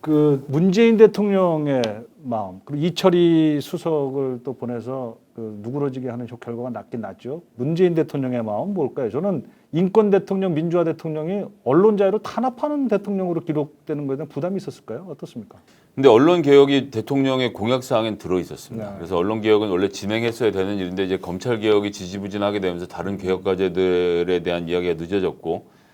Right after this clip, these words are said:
Speaker 2: 민주당이 백팔십 석 얻은 게 이제 뭐 일 년밖에 안 됐기 때문에 이, 이 주제에 대해서 진지하게 토론할 시간이 없었기 때문이긴 하지만, 예, 문재인 대통령도 언론 개혁에 대한 의지를 좀 갖고 있었다고 생각을 하고요.
Speaker 1: 네.
Speaker 2: 그 방법에 대해서 뭐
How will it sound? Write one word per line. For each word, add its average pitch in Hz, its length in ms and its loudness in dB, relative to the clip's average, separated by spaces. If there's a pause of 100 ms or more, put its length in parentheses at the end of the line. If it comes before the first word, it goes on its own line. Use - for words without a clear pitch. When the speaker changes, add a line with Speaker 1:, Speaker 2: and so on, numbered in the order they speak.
(220)
Speaker 2:
민주당이 113 360 0
백팔십 123 400 -4
석 101 180 0
얻은 92 180 0
게 110 100 -2
이제 104 120 -2
뭐 95 80 -2
일 98 120 -2
년밖에 123 380 0
안 82 100 -2
됐기 92 240 -4
때문에 95 300 -4
이, 101 480 -2
이 120 220 -4
주제에 117 280 2
대해서 107 420 2 (500)
진지하게 131 500 4
토론할 156 440 0
시간이 151 360 -2
없었기 113 540 -4
때문이긴 127 500 -2
하지만, 127 580 -4 (520)
예, 92 40 -8
문재인 127 360 0
대통령도 135 1500 0
언론 139 320 2
개혁에 131 240 4
대한 123 140 0
의지를 104 280 -2
좀 120 100 -6
갖고 - 300 -10
있었다고 110 440 -4
생각을 123 400 -2
하고요. 120 240 -4
Speaker 1:
네. - 80 -8
Speaker 2:
그 98 80 -12
방법에 139 420 -2
대해서 135 380 2
뭐 113 260 -2